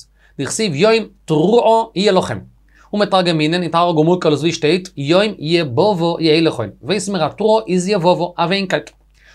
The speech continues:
און כתיב, באמא דסיסרא, די מאמע פון סיסרא, ווארט אויף סיסרא, אלזא צוריקומען פון דעם מלחמה,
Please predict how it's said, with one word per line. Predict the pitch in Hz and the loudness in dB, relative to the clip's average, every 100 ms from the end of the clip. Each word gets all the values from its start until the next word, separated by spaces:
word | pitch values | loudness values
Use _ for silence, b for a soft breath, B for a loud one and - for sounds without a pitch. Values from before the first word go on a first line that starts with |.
| b | b
און | 113 | -8
כתיב, | - - 214 | -6 -4 -2
באמא | 139 202 175 | 0 0 0
דסיסרא, | 123 - - - 135 | -2 -2 -2 -2 -4
די | 113 | -2
מאמע | 160 160 | 0 -2
פון | 123 | -4
סיסרא, | - 233 - 156 | -4 -4 -2 -2
ווארט | 123 190 170 | 2 2 2
אויף | 117 | -4
סיסרא, | - 220 - 151 - b b | -6 -4 0 -2 -2 b b
אלזא | 175 175 | 0 0
צוריקומען | - 160 190 | 0 0 0
פון | 165 | 0
דעם | 131 | -2
מלחמה, | 113 208 185 | 0 0 2